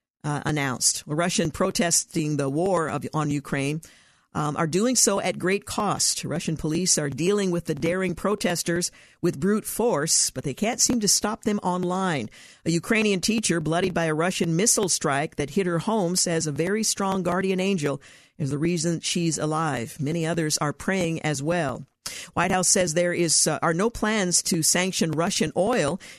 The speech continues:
It came with this statement, "Our sanctions are not designed to, um, cause disruption to the current flow of energy from Russia to the world." And of course, we now depend on Russia more than we should, given we've shut down our own capacity and independence.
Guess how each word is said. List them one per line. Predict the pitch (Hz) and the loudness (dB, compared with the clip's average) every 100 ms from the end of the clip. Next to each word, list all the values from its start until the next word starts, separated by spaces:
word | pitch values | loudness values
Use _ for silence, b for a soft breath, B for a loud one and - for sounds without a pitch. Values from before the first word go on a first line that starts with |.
| B | B
It | 151 | -4
came | 202 190 | 0 2
with | 175 | 2
this | 185 214 | 2 2
statement, | - 220 233 160 160 | 4 2 2 -2 -2
"Our | 139 151 | -4 -2
sanctions | - 175 170 170 | 0 0 0 -2
are | 151 | 0
not | 170 143 | -2 -2
designed | 165 160 170 180 170 | -2 -2 -2 -2 0
to, | 170 156 | 0 0
um, | 143 143 - | 0 -4 -10
cause | - 185 175 | -4 0 0
disruption | 147 175 - 180 190 - 165 | 0 0 0 -2 -2 0 0
to | 165 | 0
the | 156 | -2
current | - 175 165 | 0 0 -2
flow | - 180 180 | 0 2 2
of | 175 | 2
energy | 190 233 147 160 | 0 0 0 -2
from | - 185 208 | 0 0 2
Russia | 156 151 160 165 b b | 0 0 -2 -4 b b
to | - | 0
the | 190 | 2
world." | 196 233 170 120 - b b b | 2 2 0 -2 -8 b b b
And | 143 | -8
of | |
course, | - 160 147 | -2 -2 0
we | 170 165 | 0 0
now | 160 156 | 0 0
depend | 143 143 190 180 | -2 0 0 2
on | 151 143 | 0 0
Russia | 151 151 175 | -2 0 0
more | 151 151 | 0 0
than | 156 147 | -2 0
we | 151 | -2
should, | - 226 165 151 165 _ | 0 2 2 -2 -6 _
given | 131 160 | -4 -2
we've | 147 | -2
shut | - 156 - | -2 -2 0
down | 160 156 | -2 0
our | 147 | 0
own | 185 190 | 0 0
capacity | - 143 143 - 139 139 B B | -2 -2 0 -2 -2 -6 B B
and | 151 | 0
independence. | 165 156 - 180 170 143 160 | 0 0 0 0 2 0 -2